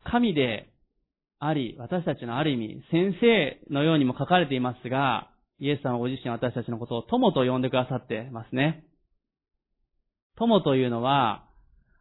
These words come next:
ある意味、同等なわけですよ。ね。友というのはある意味、こう、同じ身分というか、同じレベルに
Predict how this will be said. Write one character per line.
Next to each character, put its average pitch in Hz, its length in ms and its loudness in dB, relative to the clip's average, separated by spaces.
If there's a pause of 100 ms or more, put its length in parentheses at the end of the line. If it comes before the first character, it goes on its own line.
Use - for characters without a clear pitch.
(140)
あ 175 120 4
る 220 80 8
意 - 20 4
味、 127 320 0 (540)
同 170 260 8
等 214 220 6
な 202 100 8
わ 202 100 10
け 190 120 6
で 139 120 4
す 127 80 -4
よ。 107 120 -4 (1080)
ね。 123 360 -6 (260)
友 175 240 4
と 139 80 0
い 131 60 4
う - 20 0
の 120 60 0
は 113 140 2
あ 147 40 2
る 151 100 4
意 - 40 4
味、 110 180 0
こ 110 640 -4
う、 131 100 0
同 170 160 8
じ 180 340 2
身 175 180 4
分 160 180 6
と 120 80 -6
い 107 80 -4
う 104 40 -8
か、 - 220 -14 (200)
同 151 100 0 (180)
じ 202 420 0 (440)
レ 180 160 10
ベ 196 100 12
ル 151 80 8
に 117 240 0